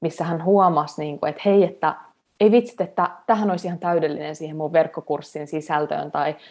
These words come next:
toi olisi hei ihan superhyvä juttu siihen. Eli hän niinku silmät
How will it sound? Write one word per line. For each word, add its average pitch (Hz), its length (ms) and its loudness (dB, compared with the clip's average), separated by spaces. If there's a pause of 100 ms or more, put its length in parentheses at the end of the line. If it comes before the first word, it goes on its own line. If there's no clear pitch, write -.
(140)
toi 247 200 8
olisi 196 180 2
hei 170 160 6
ihan 165 160 -2
superhyvä 160 640 0
juttu 156 300 -4
siihen. 156 440 -6 (380)
Eli 175 120 4
hän 180 180 4
niinku 180 160 0
silmät 240 600 2